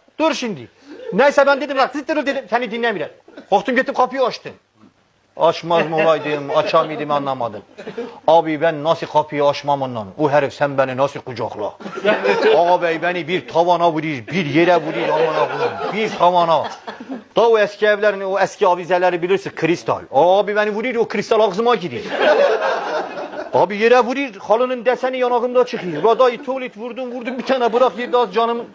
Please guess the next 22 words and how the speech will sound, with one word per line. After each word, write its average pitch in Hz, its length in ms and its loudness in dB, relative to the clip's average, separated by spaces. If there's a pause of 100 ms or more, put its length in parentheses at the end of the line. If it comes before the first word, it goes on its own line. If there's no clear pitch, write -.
(100)
Ama 220 300 2
nasıl 247 300 -2
vurur? 185 180 -4
Hiç 135 240 -2
ara 190 220 4
verme 233 200 -4
yok. 240 120 -4 (840)
Şimdi 240 200 2
ben 269 140 2 (300)
havaya 247 400 -2
kalkıram 254 420 2
yere 254 240 2
düşürem 302 360 -2
ya, 254 120 0
top 294 280 -4
gibi 285 140 -10
vurur 349 260 -4
beni. 285 220 -6 (640)
Orada 285 320 4
da 294 80 6
kafam 262 380 2
yerde, 277 320 -4